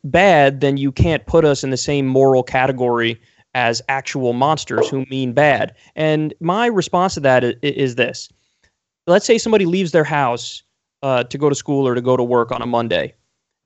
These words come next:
and they run over somebody with their car totally by accident. They, they didn't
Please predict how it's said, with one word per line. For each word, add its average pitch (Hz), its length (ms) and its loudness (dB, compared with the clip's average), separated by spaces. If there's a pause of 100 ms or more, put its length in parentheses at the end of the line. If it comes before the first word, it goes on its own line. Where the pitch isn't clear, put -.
and 135 440 0 (120)
they 156 180 2
run 170 240 2
over 135 540 2 (380)
somebody 131 420 0
with 127 180 -2
their 123 100 0
car 120 440 2 (220)
totally 190 340 4
by 156 180 2
accident. 131 520 -4 (100)
They, 143 100 -2
they 135 160 -4
didn't 156 320 -4